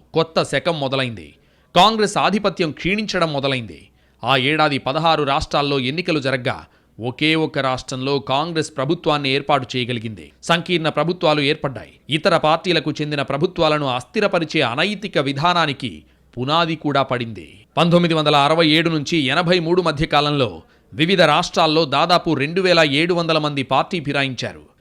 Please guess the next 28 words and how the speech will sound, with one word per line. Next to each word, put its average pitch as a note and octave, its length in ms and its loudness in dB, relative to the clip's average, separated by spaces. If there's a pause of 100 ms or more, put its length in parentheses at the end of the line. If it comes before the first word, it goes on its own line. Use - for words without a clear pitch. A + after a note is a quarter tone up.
(100)
ఇందులో D3 260 4
రెండు C#3+ 200 -2
వందల D#3 200 0
పన్నెండు D#3+ 420 -2
మందికి D3 480 -4 (240)
మంత్రి G#3+ 300 -2
పదవులు F3 320 0
దక్కాయి. G2+ 440 -8 (160)
ఫిరాయించి G3+ 500 2
ముఖ్యమంత్రులైన F#3 680 0
వారు C3+ 360 0 (280)
పదిహేను E3 420 2
మంది. A#2+ 360 -8 (360)
హర్యానాలో D#3+ 720 2
గయాలాల్ E3+ 500 6
అనే D3+ 280 2
ఎమ్మెల్యే D#3+ 340 0
ఏకంగా D#3 440 0
మూడు D3 320 -2
సార్లు F3+ 340 0
పార్టీ E3 380 -2
మారడంతో C#3+ 640 -2 (260)
ఫిరాయింపుదారులకు D3 1040 0
అయారాం D#3 580 2
గయారాం D#3 460 2
అనే C#3+ 200 -2
పేరు D3 320 -2
స్థిరపడింది. C3 800 -6